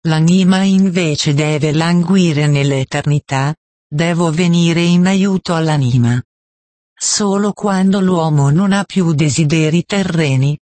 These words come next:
si rivolge alla sua anima, cioè si occupa mentalmente con il sapere trasmessogli e dà all'anima la possibilità di elevarsi nel regno spirituale e quindi cerca me ed io mi lascio trovare da lui.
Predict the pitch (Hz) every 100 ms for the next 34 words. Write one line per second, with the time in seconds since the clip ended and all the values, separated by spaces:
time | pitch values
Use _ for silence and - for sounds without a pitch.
0 | _ - - 226 214 185 170 165 151 165
1 | 170 156 147 - 190 160 143 143 135 127
2 | 143 151 _ _ _ - - 170 156 -
3 | 151 151 156 - 185 170 165 160 151 151
4 | 165 170 160 151 147 - 151 147 147 -
5 | 147 - 135 131 135 - 147 131 170 196
6 | - 175 160 156 147 147 160 143 143 151
7 | 156 175 170 160 139 135 156 - - 147
8 | 151 151 147 156 143 131 147 151 156 147
9 | 147 139 - 170 160 151 151 151 175 170
10 | 156 135 - 175 170 180 202 180 147 143
11 | 170 - 175 - 240 226 196 165 - 190
12 | 190 165 151 131 131 143 170 165 170 175
13 | 175 170 165 202 - 202 180 170 160 156
14 | 143 135 131 127 123 127